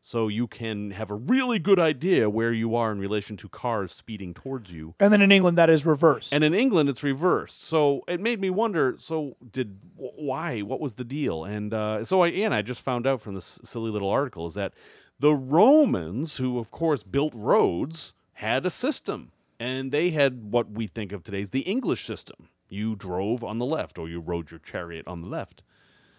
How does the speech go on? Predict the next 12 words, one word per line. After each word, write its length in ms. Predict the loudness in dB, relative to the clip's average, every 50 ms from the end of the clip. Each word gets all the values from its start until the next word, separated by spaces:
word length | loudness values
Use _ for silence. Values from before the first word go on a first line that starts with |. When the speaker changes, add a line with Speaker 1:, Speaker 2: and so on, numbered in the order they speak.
| _ _ _ _ _ _ _
Speaker 1:
And 380 | -4 -2 -2 -2 -2 -4 -4 -2
then 280 | -2 -2 -2 -2 -4 -6
comes 260 | -4 -2 -2 -2 -2 -2
Napoleon, 720 | -4 0 2 4 4 6 4 4 4 4 2 0 -2 -6
and 80 | -8 -8
he's 160 | -8 -8 -6 -6
like, 240 | -6 -6 -6 -8 _ _ -16 _
"No, 240 | -6 -4 -4 -4 -4 -6
this 220 | -10 -10 -10 -8
is 240 | -10 -10 -10 -10 -2 0
the 100 | 0 2
new 220 | 2 2 2 4